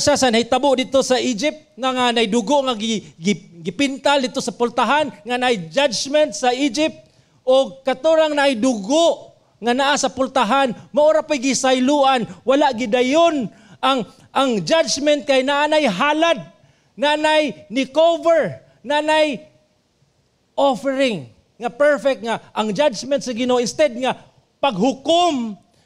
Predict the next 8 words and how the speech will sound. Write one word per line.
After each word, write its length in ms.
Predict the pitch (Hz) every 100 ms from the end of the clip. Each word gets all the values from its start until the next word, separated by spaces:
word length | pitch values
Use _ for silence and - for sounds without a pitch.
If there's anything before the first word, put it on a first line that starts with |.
| _ _
ang, 320 | 233 262 262 180 - -
ang 160 | 262 240
maabot 540 | 254 254 254 320 330 320 - _ _ _ _
na 300 | 151 202 -
nakadawat 480 | 151 165 196 214 226 220
og 80 | 170
grasya. 400 | 185 - 160 113 - _ _ _ _ _ _ _ _ _ _ _ 135
No? 220 | 156